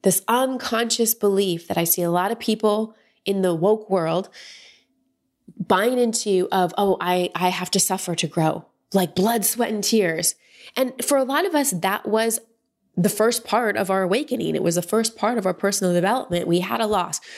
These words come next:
we had a divorce, we hit rock bottom, we went broke, our health went to shit, and we were blood, sweating, and tearing it. <laughs> It was, it was awful. And then we had this amazing growth opportunity, and we look back and we're, like, so grateful for that.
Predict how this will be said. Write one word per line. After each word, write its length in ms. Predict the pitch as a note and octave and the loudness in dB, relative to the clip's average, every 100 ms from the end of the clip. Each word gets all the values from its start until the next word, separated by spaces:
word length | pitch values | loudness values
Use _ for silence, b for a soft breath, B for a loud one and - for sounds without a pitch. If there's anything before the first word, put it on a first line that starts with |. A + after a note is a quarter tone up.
| B F#3 | B 0
we 60 | |
had 100 | G3+ | 0
a 40 | G3 | 0
divorce, 520 | G3+ G3 E3 - - | 0 2 2 -2 -2
we 80 | F3 | 0
hit 180 | A#3+ | 0
rock 200 | G#3+ G#3 | -2 -4
bottom, 320 | - F3 E3+ E3 B B B - | -2 0 -2 -6 B B B 2
we 60 | |
went 220 | G3+ A3 | 2 2
broke, 340 | G#3 G#3 E3 - | 0 0 0 -2
our 140 | E3+ | -4
health 380 | F3 A#3 A#3 A#3 | 0 0 0 -2
went 280 | G#3+ G3+ G3+ | -2 -2 0
to 80 | G3 | 0
shit, 360 | - F#3+ E3 - B B B - | 0 0 -2 -6 B B B -2
and 180 | G#3+ A3 | 0 2
we 240 | A3+ A3+ | 2 0
were 320 | E3+ A#3+ G4 | 0 2 2
blood, 320 | G#3+ F3+ F3 | 0 -2 -2
sweating, 300 | - E3+ E3 | 0 0 2
and 120 | D3 E3 | 0 0
tearing 320 | F3+ D#3+ A#2 | -2 -2 -4
it. 120 | A2+ | -4
<laughs> 40 | |
It 140 | B3 C4 | -4 0
was, 260 | C#4 C#4 | 2 2
it 40 | C4+ | 0
was 120 | C4+ | 0
awful. 580 | C#4+ F#4 F#4 A3+ D#3+ - B B B B B | 0 0 -2 -2 -2 -6 B B B B B
And 120 | A#3 | -2
then 140 | B3 | -2
we 80 | B3+ | -2
had 100 | C4+ | -2
this 140 | A3 B3 | -2 -2
amazing 380 | B3+ B3+ B3+ | 0 2 2
growth 280 | A3 A3+ C4+ | 2 0 2
opportunity, 560 | C4+ B3 G#3+ A3 G#3+ G#3+ | 0 -2 -2 -2 0 2
and 60 | G3+ | 2
we 80 | |
look 200 | G#3+ G#3+ | 0 -2
back 240 | A#3 A3 A3+ | -4 -4 -2
and 100 | G#3 | -2
we're, 60 | |
like, 160 | A3 A3 | -2 0
so 280 | - C4+ B3 | 0 2 2
grateful 440 | G3+ C4+ D#4 G3 | 2 0 0 -2
for 160 | F#3 E3 | -2 -4
that. 280 | E3 A#2 | -4 -6